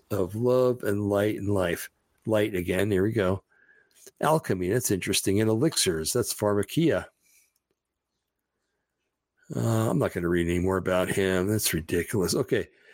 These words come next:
Metron, Temple of the Tree of Life. Met-, Metatron, excuse me, is, uh,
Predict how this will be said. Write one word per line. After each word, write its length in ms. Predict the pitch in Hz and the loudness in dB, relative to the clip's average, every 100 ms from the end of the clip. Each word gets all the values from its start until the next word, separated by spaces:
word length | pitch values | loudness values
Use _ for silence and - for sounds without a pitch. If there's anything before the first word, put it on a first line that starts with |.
| - - - | -20 -20 -6
Metron, 640 | 120 156 - 120 104 90 - | 0 0 0 0 2 0 0
Temple 420 | 117 131 135 127 | -2 0 2 2
of 100 | 110 | 0
the 80 | 101 | -2
Tree 260 | - 113 | 2 2
of 120 | 110 | 2
Life. 1000 | 104 101 87 - - - - - - - _ _ - - - | 2 2 2 -2 -6 -8 -12 -16 -18 -20 _ _ -20 -12 -2
Met-, 240 | 127 151 - _ _ _ _ _ - | 0 0 -8 _ _ _ _ _ -4
Metatron, 680 | 123 180 180 - 98 87 98 | 2 2 2 0 0 2 0
excuse 360 | - 127 117 | 0 0 0
me, 200 | 95 95 | 2 2
is, 480 | 107 98 101 92 - | 2 2 2 2 2
uh, 360 | 101 95 95 | 2 2 0